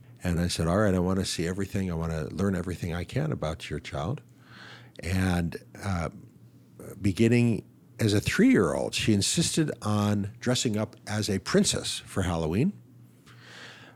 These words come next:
Uh, and they showed me the photos. Um, they showed me her drawings, uh, very girly, lots of pastels.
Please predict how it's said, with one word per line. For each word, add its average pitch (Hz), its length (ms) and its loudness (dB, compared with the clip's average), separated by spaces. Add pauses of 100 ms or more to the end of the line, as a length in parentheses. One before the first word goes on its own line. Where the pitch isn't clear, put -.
(120)
Uh, 87 240 -4
and 92 140 -2
they 92 100 0
showed 123 280 2
me 113 80 2
the 92 100 0
photos. 147 500 -2 (920)
Um, 95 500 2 (1600)
they 107 220 4
showed 104 360 4
me 90 120 2
her 82 220 -2
drawings, 110 920 -2
uh, 85 540 -6
very 98 380 2
girly, 98 480 2
lots 85 300 -2
of 92 100 -6
pastels. 117 960 0